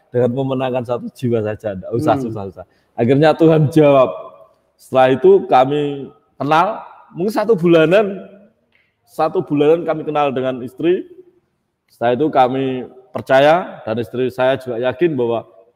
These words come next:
Speaker 1: dia mau menerima Tuhan Yesus secara pribadi. Waktu kami mau menikah,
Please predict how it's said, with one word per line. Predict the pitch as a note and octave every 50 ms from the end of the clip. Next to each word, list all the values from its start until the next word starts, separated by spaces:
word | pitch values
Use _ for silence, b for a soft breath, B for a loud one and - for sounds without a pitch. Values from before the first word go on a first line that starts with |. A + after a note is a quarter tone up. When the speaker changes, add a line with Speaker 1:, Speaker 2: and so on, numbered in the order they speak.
| _ _
Speaker 1:
dia | - C3+ E3+ D#3
mau | D#3 D#3+ E3 E3
menerima | D#3+ D#3+ D3+ D3+ D3+ C#3+ D3+ D3+ D3
Tuhan | D3+ D3+ D3 C3+
Yesus | C3 C3 A#2 D3 F3+ F#3 - -
secara | _ - C#3 C#3 C3+
pribadi. | B2+ C3 C3+ A2 A2+ A2 G2 C#3 D#3+ F#3+ D4+ - _ _ _ _ _ _ _ _ _ _ _ _ _ _ _ _ _ _ _ _ _ _ _
Waktu | _ - E3+ E3 E3 - G3 F#3
kami | D#3+ - F#3 F3+ F3 F3+ F#3 F3+
mau | F3 F3 F3 E3+
menikah, | E3+ E3+ E3+ E3+ E3 - - C#4 G#3 G#3 -